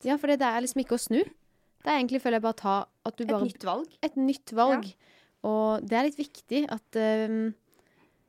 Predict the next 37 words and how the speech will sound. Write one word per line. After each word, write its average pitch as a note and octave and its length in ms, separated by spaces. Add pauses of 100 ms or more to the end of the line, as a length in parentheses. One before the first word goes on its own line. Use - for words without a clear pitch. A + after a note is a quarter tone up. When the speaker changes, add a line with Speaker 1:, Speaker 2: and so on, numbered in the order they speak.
(180)
Speaker 1:
at A3+ 100
jeg B3 80
kan G#3 160
ikke G3+ 180
tenke A3 400
på G3+ 100
det G3 140
valget F3 280
jeg F#3+ 180
tok - 320 (320)
om G3 100
å G3+ 80
slutte G3+ 220
på F#3 80
fotball F#3 400
som F#3 140
at F#3 140
det, G3 220 (1400)
at - 80
jeg G3 80
måtte G#3 140
starte G3+ 320
på G3+ 100
nytt, G3+ 500
på C#4+ 120
en C#4+ 80
måte. F4 240 (100)
Sånn, D4+ 320 (100)
fordi A#3 460
den A3+ 220
reisen G3 500
med G#3 100
fotballen G#3+ 520
har F#3 180
jo F3+ 80
også C#4 160
gjort - 460